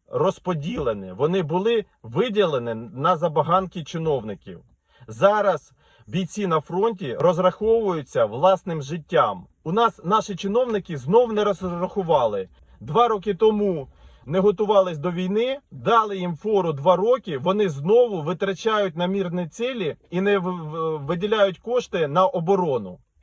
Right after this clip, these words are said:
Тепер, коли говориться, що немає зброї, це російське ІПСО. Коли говориться, що ви шляпу накопали, а не, е, фортифікацію, коли говориться, чому йде війна, чому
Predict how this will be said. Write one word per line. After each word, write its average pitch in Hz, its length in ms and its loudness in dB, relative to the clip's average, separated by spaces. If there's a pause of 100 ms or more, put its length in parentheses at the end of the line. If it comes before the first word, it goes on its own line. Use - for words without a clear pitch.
(220)
Тепер, 196 360 2
коли 226 240 6
говориться, 196 640 2
що 196 160 -6
немає 208 400 2
зброї, 190 640 0 (500)
це 226 200 4
російське 202 600 -2 (100)
ІПСО. 156 560 -2 (280)
Коли 208 260 2
говориться, 226 680 4
що - 160 -6
ви 220 320 4
шляпу 202 500 0
накопали, 180 800 2
а 160 120 0
не, 190 380 0
е, 156 220 0
фортифікацію, 180 1000 -2 (100)
коли 214 260 2
говориться, 202 720 4 (200)
чому 226 520 0
йде 180 320 2
війна, 214 520 -2 (240)
чому 214 420 0